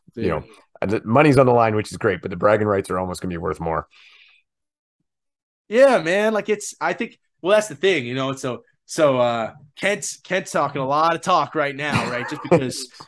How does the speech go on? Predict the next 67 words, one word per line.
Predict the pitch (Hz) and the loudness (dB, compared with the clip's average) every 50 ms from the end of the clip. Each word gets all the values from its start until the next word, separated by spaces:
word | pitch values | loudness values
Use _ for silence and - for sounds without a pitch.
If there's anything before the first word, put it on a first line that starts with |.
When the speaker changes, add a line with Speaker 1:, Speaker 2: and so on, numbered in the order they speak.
| _ | _
Speaker 1:
<laughs> | _ _ _ _ - | _ _ _ _ -2
Speaker 2:
you | 190 | 2
know, | 190 170 | 2 4
we're | 151 165 165 | 4 4 4
in | 156 135 | 4 2
fantasy | - 175 160 151 143 - 151 | 2 0 0 0 0 -4 -8
football | 139 165 147 156 143 131 | -10 -6 -2 0 0 0
and | 127 127 | 0 -2
he's | 143 151 127 | -6 -6 -4
like, | 143 131 120 - _ | -6 -6 -6 -8 _
you | - | -10
know, | 147 143 | -8 -8
we're | 127 123 131 | -8 -8 -8
picking, | - 151 143 139 139 | -6 -6 -6 -6 -6
like, | 127 120 117 113 | -6 -6 -8 -8
who's, | - 131 127 123 - - - - | -6 -6 -6 -6 -8 -12 -14 -10
like, | 135 120 113 - | -10 -10 -8 -10
if | 120 113 - | -12 -12 -12
you | 113 | -12
finish | 107 - 120 110 104 - | -10 -10 -10 -10 -8 -6
last, | 135 139 135 127 123 117 - - | -4 -2 -2 -2 -2 -4 -8 -10
you | 123 | -10
gotta | 110 117 110 101 | -8 -8 -8 -10
do | 98 110 107 | -12 -12 -8
this | 120 160 151 139 135 127 - - | -6 -4 -4 -4 -4 -6 -10 -10
and | 117 120 | -10 -8
that. | 135 139 131 131 131 | -6 -6 -6 -6 -8
And | 120 117 | -8 -10
we | 117 120 | -10 -8
had | 120 127 120 | -8 -8 -8
the | 123 | -8
Decadog | 110 127 117 - 135 123 123 120 120 120 - | -8 -10 -10 -8 -8 -6 -6 -6 -6 -6 -6
five | - 135 120 113 - | -6 -6 -6 -6 -6
thousand, | - 135 131 131 131 127 131 131 127 127 123 127 | -6 -4 -4 -4 -4 -6 -6 -8 -6 -6 -8 -8
which | 135 135 | -6 -4
Speaker 1:
Yep. | - 98 | -2 -2
Speaker 2:
is, | 92 - - - - - _ _ | -4 -4 -8 -16 -20 -20 _ _
which | - 135 - - | -10 -10 -10 -12
is | - | -16
phenomenal. | - - 151 147 147 143 139 131 123 110 - - - _ _ - | -10 -4 0 2 2 2 2 0 -2 -4 -8 -12 -20 _ _ -2
Uh, | 160 156 151 139 131 127 | 0 2 2 2 2 0
but | 131 131 151 147 | -2 -4 -6 -4
Kent | - - 190 196 190 | -2 -2 -2 -2 -2
was | 170 127 | -4 -4
like, | 135 127 117 - | -4 -6 -6 -4
"Well, | 156 160 156 147 135 123 - _ _ _ _ _ _ _ _ _ - | -2 0 2 2 0 -2 -6 _ _ _ _ _ _ _ _ _ -8
uh, | 147 135 127 120 120 113 110 - _ _ _ _ | -4 -2 0 0 -2 -4 -6 -8 _ _ _ _
how | - - 170 | -2 0 0
about | 180 180 185 180 | 2 2 2 0
if | 170 170 - | -2 -4 -4
you're | 185 180 | -4 -4
a | 147 127 | -4 -4
Decafit | - - 170 165 - 165 143 - 165 156 147 - | -6 -6 -6 -6 -8 -10 -12 -10 -10 -10 -10 -10
champion, | - - 156 160 180 180 - 139 131 127 127 120 | -12 -8 -6 -6 -6 -6 -6 -8 -8 -8 -8 -8
you're | 120 135 139 131 | -6 -6 -6 -6
exempt | 123 107 - - 143 156 180 - - | -6 -8 -6 -6 -4 -4 -6 -8 -12
from | - 139 123 117 | -12 -12 -10 -10
this?" | 113 110 98 92 - - - | -10 -12 -12 -12 -14 -12 -10
And | 151 139 | -6 -4
I | 139 143 | 0 0
was | 147 143 - | 0 0 0
like, | 151 143 - | -2 -2 0
"Well, | 170 185 196 190 170 156 | 2 4 4 6 4 4
Speaker 1:
Oh. | |
Speaker 2:
you | 156 147 151 | 2 0 -2
know, | 143 131 123 123 | -2 -2 -2 -2
like," | 120 113 113 | -4 -6 -8